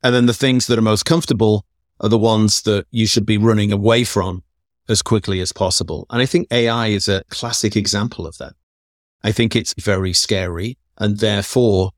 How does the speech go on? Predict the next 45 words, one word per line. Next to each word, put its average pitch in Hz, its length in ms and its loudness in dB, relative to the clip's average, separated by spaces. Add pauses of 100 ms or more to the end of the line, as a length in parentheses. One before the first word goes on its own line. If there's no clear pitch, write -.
(240)
it's - 180 -2
something 117 360 0
that 101 120 -6
you 107 160 -2
need 104 300 4
to 107 160 -2
understand, 101 760 -4 (500)
and 107 220 2
you 107 60 2
need 110 180 2
to - 140 -2
understand 101 580 -2
how 104 120 -4
to 95 100 -4
leverage 104 440 -2
it 95 180 -4 (360)
for 107 100 -2
the 98 100 -2
benefit 101 420 -4
of 85 140 -10
your 101 100 -2
business 98 580 -2 (320)
as - 140 0
quickly 101 800 -4
as 101 160 -6
you 101 80 -4
possibly 95 440 -4
can. 107 480 0
And 110 140 -2
again, 117 320 0
I 107 100 0
think 104 400 -2
that 104 180 -6 (720)
we 120 160 2
have 110 120 0
seen 117 420 2
this 135 340 0 (120)
throughout 104 440 0
history 117 600 0 (340)
when 110 180 2
there 104 160 2
has 98 140 -2
been 101 480 0
a 104 80 -4
massive 104 680 0